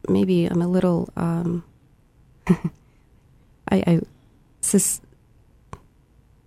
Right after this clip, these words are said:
what I'm hoping to, to say is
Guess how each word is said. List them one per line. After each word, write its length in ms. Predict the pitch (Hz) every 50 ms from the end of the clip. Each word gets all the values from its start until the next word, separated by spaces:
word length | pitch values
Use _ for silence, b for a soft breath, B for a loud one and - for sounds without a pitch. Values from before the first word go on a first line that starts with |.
| _ - B B B B _ _ _ _ - _ _ _ _ _ _ _
what 140 | - 208 208
I'm 120 | 202 196
hoping 400 | 190 190 226 226 - - 214 202 190 -
to, 180 | - 170 151
to 180 | 143 - - 165
say 580 | - - - 202 190 175 170 - - - - _ _ _ _ _ _ _ -
is 540 | - 180 170 165 165 165 170 170 - -